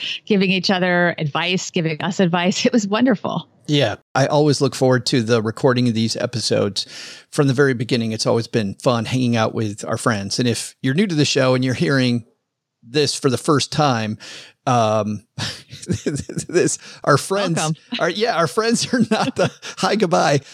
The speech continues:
Speaker 2: Our friends are not the people who we're collaborating with. Our friends are actually you. And we're super excited that we got to spend the last, uh, well, Bobby, especially you and I spend the last couple of years together has been just absolutely a,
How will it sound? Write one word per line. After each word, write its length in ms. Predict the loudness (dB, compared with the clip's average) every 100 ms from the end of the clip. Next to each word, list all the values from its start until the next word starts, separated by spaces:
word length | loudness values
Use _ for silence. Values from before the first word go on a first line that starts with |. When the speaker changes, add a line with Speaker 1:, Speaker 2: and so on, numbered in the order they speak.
| -20 -4
Speaker 2:
Our 100 | -2
friends 340 | 0 0 2 2
are 80 | 0
not 260 | 0 0
the 80 | -2
people 460 | 0 0 0 0 0
who 200 | 0 0
we're 160 | -2
collaborating 600 | 0 0 0 0 -2 -4
with. 320 | -4 -4 -6 -4
Our 120 | -4
friends 420 | 0 2 2 2
are 160 | 0 0
actually 720 | 0 0 2 0 2 0 -4 -8 -20 _ _ _ -8
you. 400 | 2 4 2 -2 -10 _
And 440 | -2 0 -2 -4 -2
we're 240 | -2 -2 -6 -2
super 380 | 2 2 2
excited 460 | 0 2 0 0 -4
that 120 | -4
we 100 | -4
got 220 | -2 -2 -2
to 80 |
spend 460 | -4 -2 -4 -6 -4
the 120 | -2
last, 440 | 0 0 0 -2 -4
uh, 180 | -2 2
well, 160 | 2
Bobby, 380 | 2 0 0 -2
especially 600 | -4 0 2 2 -2 -2
you 200 | 0 0
and 100 | 2
I 160 | 0 -2
spend 260 | -2 -2
the 60 | -2
last 220 | -2 -2
couple 180 | -4 -4
of 60 | -4
years 160 | -4
together 360 | -6 -6 -6 -8
has 100 | -8
been 280 | -8 -8 -10 -16 -16 -18 -6
just 240 | -4 -4 -2
absolutely 560 | -2 0 -2 0
a, 60 | -2